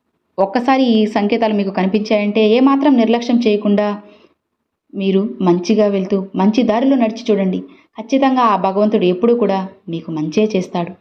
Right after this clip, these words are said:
అర్థమైంది కదా? ఇక మరి చూశారు కదండి, ఈ వీడియో మీ అందరికి నచ్చినట్లయితే ఒక చిన్న లైక్ చేయండి, మీ friends and familyస్కి షేర్ చేయండి.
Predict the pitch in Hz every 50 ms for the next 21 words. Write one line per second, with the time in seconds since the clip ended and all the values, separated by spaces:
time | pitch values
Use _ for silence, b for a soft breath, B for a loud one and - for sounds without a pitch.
0 | _ b b b b b b b b b 156 151 - - 156 156 156 160 156 165
1 | - 160 180 185 214 254 - _ _ _ _ b b b b b b b 320 302
2 | 339 339 330 320 302 311 285 269 277 302 294 294 269 247 254 240 240 240 240 233
3 | - - - - 247 285 294 320 311 320 311 294 269 254 262 262 262 233 233 240
4 | 247 240 240 240 240 214 220 214 - 220 240 277 277 262 262 269 - - 277 262
5 | 254 269 262 262 240 202 185 190 - 190 185 180 - 185 185 180 170 170 170 170
6 | - - 175 - 165 156 160 - 180 160 160 156 160 165 165